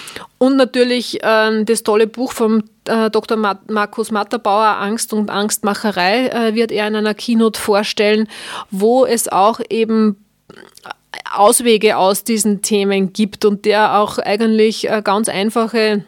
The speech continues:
Ideen hätte, wie wir eigentlich in einer für alle guten, äh, Welt leben könnten. Und darum haben wir gesagt, wir möchten einfach trotzdem auf das Positive schauen. Wir werden natürlich in Zukunft auch,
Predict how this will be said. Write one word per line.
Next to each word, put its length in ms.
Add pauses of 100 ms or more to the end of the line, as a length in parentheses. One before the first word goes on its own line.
(640)
Ideen 360
hätte, 360
wie 240
wir 360
eigentlich 420
in 100
einer 220
für 280
alle 360
guten, 580
äh, 560 (180)
Welt 340
leben 260
könnten. 520 (120)
Und 240
darum 160
haben 80
wir 80
gesagt, 260
wir 80
möchten 280
einfach 240
trotzdem 300
auf 120
das 160
Positive 520
schauen. 420
Wir 120
werden 200
natürlich 380
in 140
Zukunft 480
auch, 300